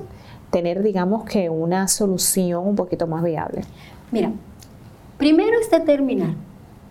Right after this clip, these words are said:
Speaker 2: si ya se fomentó en, y en vida unos activos importantes que acrediten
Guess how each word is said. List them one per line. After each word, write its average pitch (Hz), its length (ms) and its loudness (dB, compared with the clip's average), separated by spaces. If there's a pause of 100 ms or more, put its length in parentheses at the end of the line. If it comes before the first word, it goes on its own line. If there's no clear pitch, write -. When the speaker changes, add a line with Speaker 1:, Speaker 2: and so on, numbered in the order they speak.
(1300)
Speaker 2:
si - 380 0
ya 330 260 4
se - 220 -2
fomentó 180 840 0 (400)
en, 190 440 -4 (720)
y 202 280 -2
en 175 120 2
vida 214 280 2 (640)
unos 247 560 0
activos 247 560 -4
importantes 208 840 -6 (420)
que 240 160 2
acrediten 226 800 -2